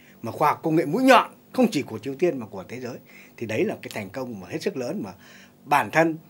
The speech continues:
Triều Tiên đã, đã công nhận và đã, chính nhà lãnh đạo Triều Tiên hiện nay là Kim Jong-un đã cho rằng đây là một cái thành công vượt ngoài sức tưởng tượng.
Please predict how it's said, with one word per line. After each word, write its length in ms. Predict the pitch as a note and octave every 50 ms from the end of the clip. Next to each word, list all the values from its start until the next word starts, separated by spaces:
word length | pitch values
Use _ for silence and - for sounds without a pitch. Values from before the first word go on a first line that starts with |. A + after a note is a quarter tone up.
| _ _ _ _ _ -
Triều 180 | C#3+ C3+ B2
Tiên 220 | A#2 D#3+ D#3+ D3+ C#3+
đã, 240 | C3+ B2+ C3 - - -
đã 260 | C#3+ D3 F3 G#3 A3
công 160 | - A3 G3
nhận 220 | F#3+ F#3 D3 B2 A#2
và 160 | A2 A2+ A#2
đã, 300 | A#2+ C3 D3 F3 G3+ G#3 - - _ _ - _ _ _ -
chính 220 | - G#3+ C#4 D#4 D4
nhà 160 | A#3 E3+ D3
lãnh 180 | D#3 F#3 A3
đạo 300 | G3+ F#3+ D#3+ C#3 - - - - _ _ _ _
Triều 160 | - D3+ D3 C3+
Tiên 200 | D3 E3+ F3 D#3+
hiện 160 | E3+ C#3+ D#3
nay 200 | E3 E3+ E3 D3+
là 260 | B2+ A#2 A2+ A2+ A2 -
Kim 160 | E3 D#3+ D3+
Jong-un 440 | D3+ E3 D#3+ D#3+ D#3+ E3+ E3+ E3+ F3 E3+ - - - - - - _ _ _ -
đã 260 | B2 C3 C3 D#3 - -
cho 160 | F#3+ E3 E3
rằng 300 | D3 C#3+ A#2+ G#2 G2+ A2
đây 140 | C#3 D3+ D3
là 140 | C3 A#2 G#2
một 200 | G2 G2 G#2+ - -
cái 240 | - C3 C#3+ E3+ F#3+ - - _ _ _ _ _ -
thành 200 | - B2+ A#2+ G2+ - -
công 220 | D3+ C#3+ D3 C#3+
vượt 300 | B2+ C#3 F#3+ F#3+ F#3 D3+
ngoài 180 | D3 D3+ B2 A#2
sức 220 | - - G#2+ -
tưởng 160 | - G#2+ G2
tượng. 220 | F#2+ - C3 A#2+